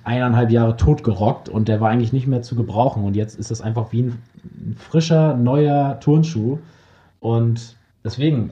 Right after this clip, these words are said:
wenn ihr schon so viel Geld investiert, tut euch den Gefallen und eurem Geldbeutel den Gefallen.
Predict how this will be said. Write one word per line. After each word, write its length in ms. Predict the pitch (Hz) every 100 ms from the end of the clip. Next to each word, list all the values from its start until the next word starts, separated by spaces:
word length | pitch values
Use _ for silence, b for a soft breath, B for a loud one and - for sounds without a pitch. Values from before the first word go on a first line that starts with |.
| -
wenn 160 | 120 175
ihr 80 |
schon 180 | 170 165
so 60 | 147
viel 180 | - 123
Geld 280 | 131 143
investiert, 520 | 120 127 120 - 131 -
tut 220 | 170 -
euch 260 | 143 190
den 200 | 175 139
Gefallen 280 | 131 127 127
und 120 | 123
eurem 260 | 104 113 110
Geldbeutel 720 | 123 160 - - 101 101 98
den 180 | 95 98
Gefallen. 520 | 98 - 101 113 120